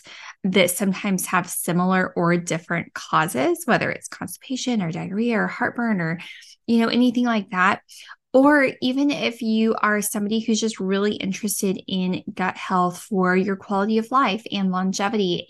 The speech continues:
and you know that having a healthy gut is critical to your overall health, bloating can still be an issue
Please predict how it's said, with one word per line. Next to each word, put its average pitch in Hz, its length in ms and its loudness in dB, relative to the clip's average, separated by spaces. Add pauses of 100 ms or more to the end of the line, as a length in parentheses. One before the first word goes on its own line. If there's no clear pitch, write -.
and 175 260 -4 (300)
you 214 160 6
know 185 340 4
that 202 100 -2
having 185 360 -2
a 170 40 -6
healthy 180 340 -2
gut 170 340 -2
is 175 380 -2 (400)
critical 208 680 0
to - 180 -8
your 175 140 -4
overall 170 440 0
health, 180 560 -2 (500)
bloating 220 520 8
can 254 180 2
still 190 640 0 (180)
be 180 440 -2
an 220 260 2
issue 185 640 2